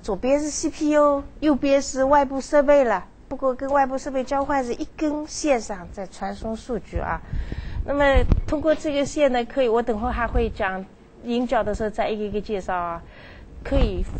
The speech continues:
接收、收发数，就是接收和，就是送到C P U的数据都是从这根数据线上走，这，这一组。然后这里呢是读和写的控制电路，我们可以跟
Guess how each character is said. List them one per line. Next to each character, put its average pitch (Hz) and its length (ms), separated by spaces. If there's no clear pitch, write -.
接 339 140
收、 311 440
收 359 480
发 311 680
数， 330 340
就 330 120
是 294 160
接 349 220
收 339 340
和， 247 360
就 277 120
是 240 360
送 277 260
到 220 160
C 240 220
P 269 160
U 254 80
的 247 80
数 247 200
据 220 140
都 226 160
是 220 80
从 220 340
这 240 180
根 202 360
数 - 440
据 226 140
线 247 180
上 226 200
走， 151 280
这， 202 140
这 208 100
一 190 100
组。 143 340
然 254 180
后 349 140
这 381 180
里 277 180
呢 233 260
是 247 340
读 254 160
和 285 180
写 214 240
的 226 120
控 311 220
制 277 140
电 311 280
路， 311 220
我 226 80
们 233 180
可 - 160
以 254 120
跟 254 340